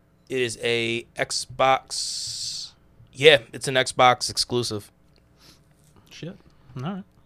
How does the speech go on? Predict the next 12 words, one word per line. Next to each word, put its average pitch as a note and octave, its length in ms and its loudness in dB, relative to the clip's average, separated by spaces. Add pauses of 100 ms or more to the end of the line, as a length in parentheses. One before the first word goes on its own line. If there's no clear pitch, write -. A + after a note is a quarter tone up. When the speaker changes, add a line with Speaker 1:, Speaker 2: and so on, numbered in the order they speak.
(280)
Speaker 1:
All D3+ 100 4
right, - 180 4
so C#3+ 180 4
the C#3 60 -2
next G3 180 4
one E3+ 100 4
we're D3 80 2
gonna C3+ 160 0
talk C#3 240 4
about B2 460 6
is C#3 1120 0
some, G#3+ 480 2